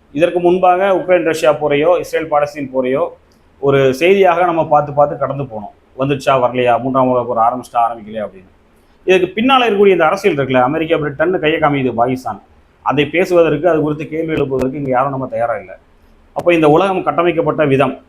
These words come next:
இந்த உலக ஒழுங்குநிலை கட்டமைக்கப்பட்ட விதம், இந்த உலக ஒழுங்குநிலைக்கு பின்னால இருக்கக்கூடிய அந்த ஆதிக்க அரசியல், அது எதை மையப்படுத்தியது, எதை நோக்கி நகருது அப்படிங்கிறத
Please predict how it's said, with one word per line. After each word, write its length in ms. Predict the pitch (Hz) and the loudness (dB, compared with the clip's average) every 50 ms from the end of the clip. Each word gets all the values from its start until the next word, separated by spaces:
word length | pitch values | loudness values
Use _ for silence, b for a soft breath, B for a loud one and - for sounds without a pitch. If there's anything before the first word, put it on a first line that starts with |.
| _ _ _ _ _ - | _ _ _ _ _ -4
இந்த 260 | 131 131 127 131 127 | -2 2 2 4 4
உலக 400 | 127 139 151 151 156 135 131 139 | 4 4 2 2 2 2 2 2
ஒழுங்குநிலை 400 | 151 151 143 135 135 143 151 - | 2 0 0 0 -2 -2 -2 -4
கட்டமைக்கப்பட்ட 540 | 120 107 131 131 131 123 123 123 127 - 117 | -6 -6 -4 -6 -4 -6 -6 -8 -8 -12 -12
விதம், 240 | 110 110 113 110 _ _ _ _ _ _ _ _ | -12 -12 -14 -14 _ _ _ _ _ _ _ _
இந்த 160 | 127 127 127 123 | -2 0 0 2
உலக 380 | 123 139 156 160 151 135 131 | 2 2 0 2 2 0 0
ஒழுங்குநிலைக்கு 500 | 135 143 147 143 135 135 127 123 127 127 - | 0 0 -2 -2 -2 -2 -2 -2 -4 -8 -4
பின்னால 320 | 131 135 151 151 147 139 | -4 -2 0 0 2 2
இருக்கக்கூடிய 360 | 131 123 127 113 110 113 120 135 | 0 0 -2 -8 -10 -8 -6 -6
அந்த 180 | 135 120 110 | -6 -4 -4
ஆதிக்க 460 | 104 110 120 139 147 151 147 - - | -4 -2 -2 -2 -2 -4 -6 -4 -2
அரசியல், 440 | 127 113 110 113 - - 110 101 - _ _ _ _ b b b b _ - | -2 -2 -2 -4 -8 -10 -18 -18 -18 _ _ _ _ b b b b _ -8
அது 220 | - 117 120 120 | -6 -6 -2 0
எதை 240 | 120 123 127 117 165 | 2 2 4 4 2
மையப்படுத்தியது, 720 | 147 131 135 143 139 135 131 120 113 120 120 117 117 120 | 2 2 0 0 0 -2 -4 -6 -6 -4 -4 -2 -2 -2
எதை 200 | 120 117 120 139 | -2 -2 -2 -2
நோக்கி 240 | 139 135 131 127 131 | -2 -4 -4 -4 -6
நகருது 440 | 117 113 113 120 123 120 117 117 - - | -6 -6 -6 -6 -6 -8 -8 -10 -14 -14
அப்படிங்கிறத 480 | 113 107 113 110 107 107 101 107 143 | -16 -14 -12 -10 -8 -8 -6 -8 -8